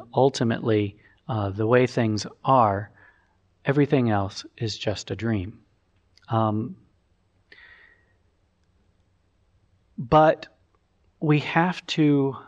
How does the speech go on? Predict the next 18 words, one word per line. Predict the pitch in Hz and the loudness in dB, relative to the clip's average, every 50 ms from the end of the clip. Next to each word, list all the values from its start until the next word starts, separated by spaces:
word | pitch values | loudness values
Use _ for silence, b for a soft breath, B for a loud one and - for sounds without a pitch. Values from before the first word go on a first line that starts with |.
| B B B B _ | B B B B _
learn | - 127 127 135 143 151 147 | -2 0 2 2 2 2 0
to | - 160 143 | -2 -6 -4
function | - - 120 113 110 - - - 120 113 123 - | -2 -2 -2 -2 -2 -4 -4 -2 -2 -2 -2 -4
and | 151 110 107 | -4 -4 -2
learn | 104 107 113 120 113 | -2 0 0 -2 -2
to | - 131 | -2 -6
think | - - - 131 117 110 110 113 - - - | -6 -4 -2 -2 -2 -2 -2 -6 -10 -10 -8
in | 117 110 101 | -6 -4 0
both | 107 120 135 170 180 - 160 | 2 2 2 2 2 0 -4
of | 131 - - | -4 -2 -2
those | 113 104 101 98 98 | -2 -2 -2 -4 -6
ways | 107 101 98 95 98 98 - - _ | -6 -4 -4 -4 -6 -8 -12 -14 _
and | - 139 147 139 | -4 -4 0 0
not | 123 113 113 - - - | 0 0 0 -2 -6 -10
to | - 113 | -12 -12
confuse | 107 - 117 110 - - 131 123 123 117 110 - | -10 -8 -10 -10 -6 -2 0 0 0 0 -2 -6
the | - 117 | -10 -10
two. | - - - - 185 - | -10 -8 -8 -10 -10 -12